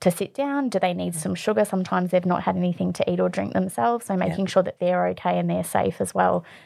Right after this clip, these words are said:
Speaker 1: It's hard to look after patients when the parent is really struggling. Sometimes they need to step out, have a
Speaker 2: Yeah.
Speaker 1: bit of water, um, sit around in the kitchen for a little bit.
Speaker 2: And two, I
Speaker 1: And
Speaker 2: think sometimes with, like, breastfeeding mums, then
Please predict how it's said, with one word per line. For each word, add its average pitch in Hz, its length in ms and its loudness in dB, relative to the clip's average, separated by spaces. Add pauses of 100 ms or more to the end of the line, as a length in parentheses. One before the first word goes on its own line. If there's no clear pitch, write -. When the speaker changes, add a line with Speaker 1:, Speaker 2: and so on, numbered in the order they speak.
(120)
Speaker 1:
It's - 100 0
hard 175 200 -2
to 180 100 -4
look 170 120 -2
after 175 220 0
patients 190 480 -2
when 185 140 0
the 180 60 0
parent - 480 -2 (380)
is 185 200 -4
really 180 200 0
struggling. 196 680 -2
Sometimes 190 480 -2
they 180 80 2
need 175 220 0
to 180 100 -4
step 196 260 -4
out, 240 320 -2 (280)
have 190 80 2
a 190 40 0
Speaker 2:
Yeah. 180 60 2
Speaker 1:
bit 185 80 2
of 180 160 0
water, 185 400 0 (460)
um, 175 320 2
sit 180 180 -2
around 175 300 2
in 180 80 -2
the 190 80 -4
kitchen 220 340 -2
for 202 140 0
a 202 40 6
little 196 200 -2
bit. 196 260 0 (720)
Speaker 2:
And 185 160 0
two, 196 140 0
I 254 40 2
Speaker 1:
And 226 100 -4
Speaker 2:
think 202 160 -2
sometimes 190 480 0 (340)
with, 175 240 -2
like, 175 220 0
breastfeeding 185 560 0
mums, 170 320 0
then 170 180 2